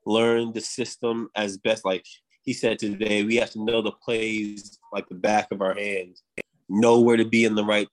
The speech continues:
know where to be in the defense, because it's proven, like, a couple of possessions in the Drexel game,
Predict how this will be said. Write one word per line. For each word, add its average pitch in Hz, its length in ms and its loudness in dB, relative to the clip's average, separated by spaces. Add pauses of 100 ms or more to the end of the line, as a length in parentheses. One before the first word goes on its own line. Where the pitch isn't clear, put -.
(200)
know 117 440 2
where 113 140 2
to 110 60 -4
be 113 180 -2
in 107 80 -2
the 101 80 -4
defense, - 840 -6 (580)
because 113 320 2
it's - 220 0
proven, 139 640 2 (840)
like, 104 260 0
a - 60 -10
couple 170 300 0
of 151 80 -4
possessions 131 720 -2
in 110 220 -6
the 104 100 -6
Drexel 110 640 -4
game, 90 480 -8